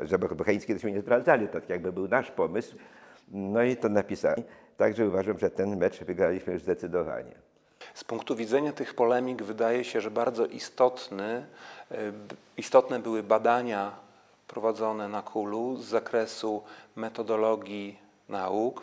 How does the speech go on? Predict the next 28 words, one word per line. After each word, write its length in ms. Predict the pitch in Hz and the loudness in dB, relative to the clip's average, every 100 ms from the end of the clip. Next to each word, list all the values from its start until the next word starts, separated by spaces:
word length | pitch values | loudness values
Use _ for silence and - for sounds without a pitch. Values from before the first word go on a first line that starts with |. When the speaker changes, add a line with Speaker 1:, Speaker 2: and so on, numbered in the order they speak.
| - | -14
Speaker 2:
w 100 | - | -10
szczególności 600 | - 104 110 113 113 110 | -8 -4 -2 -2 -2 -8
metodologii 640 | 107 - 107 110 107 101 | -8 -6 -2 0 0 -4
filozofii 800 | - 101 101 101 90 - 107 131 | -8 -4 -2 -4 -6 -10 -8 -2
oraz 280 | 110 113 - | 2 4 4
metafilozofii, 920 | 131 113 - 101 92 95 85 - - - - - | 4 6 2 0 -2 -2 -4 -8 -20 -20 -20 0
tak 180 | 101 | 0
żeby 320 | 98 107 107 104 - - - - - _ _ - | 2 2 2 0 -4 -16 -18 -20 -20 _ _ -4
uzasadnić 800 | 135 147 - 143 110 104 90 - | 6 6 6 2 2 -10 -10 -12
potrzebę 640 | - - - 113 101 90 - - | -10 -8 0 0 2 -2 -4 -12
pewnego 340 | 107 113 110 | -10 -6 -4
rodzaju 380 | 107 104 107 110 | -4 -2 -2 2
badań, 400 | 107 107 98 87 | 4 4 4 0
e, 640 | 87 - - - 110 107 | -6 -18 -20 -8 -4 -2
z 60 | 101 | 0
zakresu 480 | 101 107 113 107 113 | 0 2 2 0 -4
filozofii 600 | - 113 107 104 - 139 | -4 0 2 0 -2 -8
w 100 | - | 2
polemikach 600 | 123 127 131 117 120 104 | 6 6 4 0 2 0
z 40 | |
marksizmem. 720 | 113 107 - - 101 92 - - - - - - | 0 -4 -4 -6 -6 -8 -12 -16 -20 -18 -16 -6
E, 300 | 113 113 110 | -4 0 2
jaką 400 | 123 147 185 147 | 2 4 4 8
rolę, 520 | 151 151 131 110 107 | 8 10 8 6 2
zdaniem 320 | 107 120 120 | 0 0 0
pana 240 | 113 110 107 | -2 -2 -4
profesora, 800 | - 110 107 - 117 117 113 110 | -8 -8 -8 0 2 6 6 4
odegrały, 800 | 123 113 110 113 113 110 107 | 2 0 0 4 4 4 0